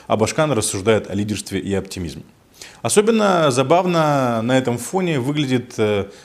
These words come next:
так, э, называемый экономический совет Башкана. В течение месяца Башкан дважды организовала встречу этого совета. Примечательно то,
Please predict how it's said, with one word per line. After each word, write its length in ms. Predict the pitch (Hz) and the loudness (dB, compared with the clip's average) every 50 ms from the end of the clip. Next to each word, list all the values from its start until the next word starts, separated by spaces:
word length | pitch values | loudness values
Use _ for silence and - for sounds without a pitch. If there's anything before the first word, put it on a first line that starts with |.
| - _ - | -16 _ 0
так, 280 | 123 107 101 - - - | 0 0 0 -4 -6 -4
э, 220 | 110 104 98 98 | 0 0 2 2
называемый 640 | 98 104 110 101 113 113 127 135 135 135 131 123 117 | 0 0 0 0 2 2 2 2 2 0 0 0 -2
экономический 760 | - - 107 - 117 107 104 107 101 107 - - - 101 98 | -2 -4 -4 -4 -2 -2 0 -2 -2 -4 -6 -8 -6 -6 -6
совет 300 | 92 - 110 95 92 82 | -4 -4 -2 -2 -2 -4
Башкана. 540 | 82 92 101 - - 135 117 98 80 71 - - - - - - _ | -4 -6 -6 -2 -2 0 0 0 -4 -8 -12 -16 -20 -20 -20 -20 _
В 60 | - | -10
течение 340 | - 104 - 127 113 101 101 | -8 -4 -2 -2 0 0 0
месяца 340 | 104 127 151 143 - - 135 | 0 0 0 0 -2 -2 -2
Башкан 520 | 113 104 107 - - 131 120 123 117 - - - - - _ 107 | -2 -2 -2 0 0 0 0 0 -2 -6 -10 -16 -20 -20 _ -10
дважды 680 | 98 104 104 120 123 120 120 104 85 90 85 82 78 - | -6 0 2 4 4 4 2 0 -2 -4 -4 -4 -4 -6
организовала 680 | - 92 85 87 85 87 85 87 98 107 117 120 120 113 | -6 -6 -4 -4 -4 -4 -4 0 0 2 2 2 0 -2
встречу 560 | 98 - - - 104 104 98 - 107 98 76 - - _ _ - | -2 -4 -6 -4 -4 -4 -4 -6 -8 -10 -10 -12 -16 _ _ -8
этого 300 | 104 98 - 90 78 78 | -8 -6 -6 -6 -6 -6
совета. 400 | - - 107 95 87 76 71 - - - _ - - - - - _ | -4 -4 -2 -2 -2 -4 -4 -8 -14 -20 _ -20 -20 -20 -20 -8 _
Примечательно 720 | - 127 127 127 131 170 170 170 170 151 143 139 135 131 | 0 2 2 4 4 4 2 2 2 0 0 0 0 0
то, 540 | 127 - 196 214 226 233 226 202 - - - | 0 2 2 4 6 6 4 2 0 -4 -10